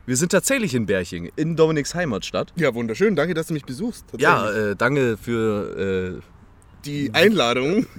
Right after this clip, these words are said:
Speaker 1: <laughs> So ähnlich.
Speaker 2: So ähnlich,
Speaker 1: Und, ähm, ja, wir sitzen jetzt tatsächlich auch in deinem Garten.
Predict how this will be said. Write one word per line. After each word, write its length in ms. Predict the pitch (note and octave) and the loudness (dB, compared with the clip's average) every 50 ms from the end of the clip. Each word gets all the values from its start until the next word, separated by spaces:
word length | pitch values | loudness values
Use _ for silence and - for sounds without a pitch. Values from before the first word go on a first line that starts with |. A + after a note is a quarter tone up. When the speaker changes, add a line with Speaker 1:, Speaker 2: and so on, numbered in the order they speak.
| - A#3+ - | -2 2 4
Speaker 1:
<laughs> 280 | A#3+ - - - - - | 2 2 2 -2 -12 -6
So 120 | - - | -4 -2
ähnlich. 280 | D#2 F2 F2 F#2+ F#2+ - - - - - | -2 -2 -4 -6 -10 -14 -16 -20 -14 -10
Speaker 2:
So 60 | G#2+ | -6
ähnlich, 180 | G2 G#2 D#3 D#3+ | 0 6 10 10
Speaker 1:
Und, 400 | D#3+ D#3+ D#3 D#3+ D#3 D3+ C#3 C#3 B2 | 12 10 10 8 4 0 0 2 6
ähm, 480 | C3 C3 C3 C3 C3 B2+ C3 B2+ A#2+ - | 6 8 8 8 6 4 2 -2 0 4
ja, 180 | E3 G3+ F#3+ | 4 4 6
wir 60 | D3+ | 4
sitzen 340 | C3+ D3+ G#3 - - G3 F3+ | 4 2 2 2 2 2 4
jetzt 200 | D#3 D#3+ - - | 4 4 2 2
tatsächlich 400 | - D#3 C#3 - E3 E3 D#3 - | 0 0 0 2 0 0 0 0
auch 140 | - C3+ C3+ | -2 0 0
in 80 | B2 A2 | 0 0
deinem 200 | G#2 G2+ G2+ F2+ | 0 0 0 -2
Garten. 400 | F#2+ F2 E2+ E2+ - D#3 G#3 | -2 -4 -4 -4 -4 -6 -6